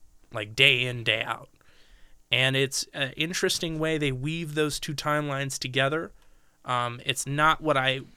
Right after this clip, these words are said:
expect a Beach Boys biopic to be, and I think, um, if you love the music, it's good, but if you love a story about,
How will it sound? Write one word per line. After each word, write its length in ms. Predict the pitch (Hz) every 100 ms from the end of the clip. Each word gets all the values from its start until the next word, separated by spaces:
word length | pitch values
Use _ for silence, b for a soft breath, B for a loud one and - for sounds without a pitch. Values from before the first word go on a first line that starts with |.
| -
expect 640 | 147 - - - 156 - -
a 100 | 143
Beach 360 | 127 151 147 -
Boys 220 | 143 135
biopic 560 | - 131 139 139 147 139
to 100 | -
be, 380 | 123 127 131 127 -
and 140 | 123 123
I 80 |
think, 480 | 120 151 139 135 - - - - - - - -
um, 460 | 131 127 123 117 117
if 160 | 151 143
you 120 | 160
love 260 | 170 220 202
the 100 | 196
music, 400 | 196 196 196 -
it's 160 | 170
good, 340 | - 175 175 151
but 140 | 143
if 120 | 135
you 120 | 151 147
love 320 | 147 156 156
a 80 | 131
story 640 | - - 147 151 147 135
about, 480 | 120 127 127 120